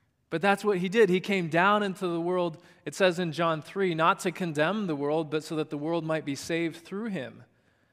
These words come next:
That Jesus entered into the dirt of this world, into the labor of this world, and by his labor,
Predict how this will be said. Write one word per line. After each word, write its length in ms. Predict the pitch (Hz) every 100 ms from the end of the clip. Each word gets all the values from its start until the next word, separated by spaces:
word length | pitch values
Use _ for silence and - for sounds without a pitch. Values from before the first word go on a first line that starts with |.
| _ -
That 180 | 156 143
Jesus 460 | 190 214 185 -
entered 380 | 180 175 170 160 -
into 840 | 180 214 208 - 185 160 135 131
the 160 | 151 139
dirt 380 | 127 151 143 143
of 120 | 127
this 280 | 127 - 135
world, 240 | 127 127
into 340 | 165 196 - 180
the 120 | 143
labor 560 | 131 147 180 151 127 123 - - -
of 120 | 139
this 200 | 143 -
world, 220 | 143 139 143
and 220 | 143 127
by 420 | 156 180 214 220
his 300 | 185 185 151
labor, 640 | 147 180 175 139 127 127